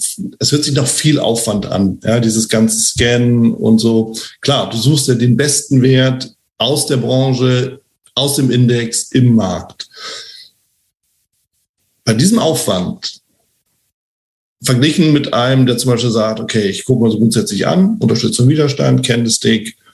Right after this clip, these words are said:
kannst du da irgendwie sagen, da ist so eine Outperformance gegenüber einem relativ einfachen Basis-Setup? Oder ist es tatsächlich eher so, dass du sagst, "Nee, aber ich fühle mich aber wohl damit, weil das auf mich so angepasst ist"?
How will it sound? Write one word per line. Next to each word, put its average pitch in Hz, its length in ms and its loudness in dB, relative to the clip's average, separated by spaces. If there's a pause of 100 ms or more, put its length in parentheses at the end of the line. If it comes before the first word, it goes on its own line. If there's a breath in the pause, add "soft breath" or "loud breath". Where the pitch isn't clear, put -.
(1700 loud breath)
kannst 131 240 0
du - 40 -2
da 151 80 2
irgendwie 135 200 4
sagen, 123 360 2
da 117 60 0
ist - 180 -2
so 120 80 -2
eine - 300 -2
Outperformance 156 1040 -2
gegenüber 131 600 0
einem 104 440 -2 (240)
relativ 113 420 0
einfachen 120 480 2
Basis-Setup? 90 960 -2 (440 loud breath)
Oder 123 160 2
ist 127 120 0
es 127 100 -2
tatsächlich 117 540 0
eher 117 200 2
so, 110 100 0
dass 101 180 -2
du 107 80 -4
sagst, 101 420 -4
"Nee, 113 200 2
aber 92 180 -4
ich 101 60 -4
fühle 123 160 2
mich 107 100 2
aber 95 260 -2
wohl 113 280 4
damit, 104 360 0
weil 95 100 0
das 95 160 -2
auf - 160 -6
mich 101 200 0
so - 100 -8
angepasst - 560 -4
ist"? - 300 -6